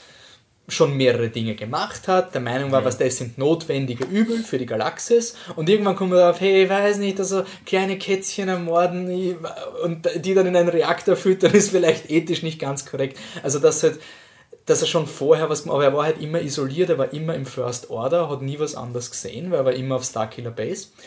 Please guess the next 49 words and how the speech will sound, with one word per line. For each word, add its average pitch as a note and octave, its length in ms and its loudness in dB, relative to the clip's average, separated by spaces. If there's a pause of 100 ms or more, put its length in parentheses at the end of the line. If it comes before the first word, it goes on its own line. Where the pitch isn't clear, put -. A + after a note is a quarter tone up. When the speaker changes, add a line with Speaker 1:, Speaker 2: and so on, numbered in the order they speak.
(260)
Speaker 1:
Und C3+ 80 -8
in C3 60 -6
seinem C3 200 0
ersten C3 400 -2
Feldeinsatz C3+ 1080 -6
kommt C3 240 -8
er C3+ 80 -2
gleich A#2 240 -2
drauf, A2+ 280 -6
nein, G#2+ 180 -6
das A2 160 -10
ist A#2 160 -14
nicht. A2 260 -18 (260)
Speaker 2:
Gut, A#2+ 160 -6
aber A2 160 -2
sein A2+ 200 -6
erster G#2+ 320 -6
Feldeinsatz A2 640 -12
ist, - 480 -10 (100)
ist A2 260 -6
auch G2+ 140 -6
gleich, G2 640 -6
äh, G2 220 -6
unschuldige G#2 760 -10
Menschen G#2 540 -6
Speaker 1:
Eh, - 40 -6
Speaker 2:
abschießen F3+ 680 4
Speaker 1:
und E3 80 6
Speaker 2:
und A2+ 80 6
Speaker 1:
das F#3 200 8
war F#3 160 6
halt F3+ 140 8
Speaker 2:
zuschauen, C3+ 260 6
wie B2+ 100 4
Speaker 1:
eh, A#3+ 100 8
Speaker 2:
sein, B2 180 6
Speaker 1:
eh. A3 200 6
Speaker 2:
wa-, B2 100 4
Speaker 1:
Aber G#2+ 180 0
Speaker 2:
wahrscheinlich F3 340 8
Speaker 1:
das G3 40 6
Speaker 2:
sein B2+ 100 6
Speaker 1:
ist G2 60 2
Speaker 2:
bester A#2+ 140 6
Speaker 1:
sozusagen G#2 280 2
Speaker 2:
Freund - 140 6
Speaker 1:
dieses, F3+ 160 4
Speaker 2:
stirbt. B2 220 0
Speaker 1:
gen-, G3+ 260 0